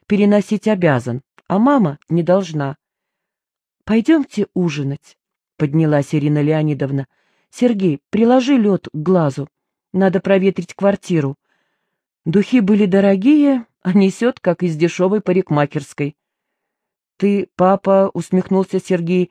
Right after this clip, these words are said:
чьё настроение стремительно улучшалось, «мощно мне засветил». «А как давно об этом мечтал»,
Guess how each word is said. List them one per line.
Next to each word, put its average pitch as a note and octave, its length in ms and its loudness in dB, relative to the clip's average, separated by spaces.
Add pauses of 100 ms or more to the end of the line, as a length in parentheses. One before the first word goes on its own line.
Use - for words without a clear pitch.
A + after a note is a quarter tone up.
(320)
чьё F#3+ 260 0
настроение F3+ 760 0
стремительно F3 720 0
улучшалось, E3+ 800 -2 (320)
«мощно E3+ 580 2
мне F#3 180 2
засветил». D3 680 -6 (720)
«А E3 140 2
как G3 340 0
давно F3+ 460 2
об E3 180 0
этом E3+ 280 0
мечтал», D#3+ 880 -2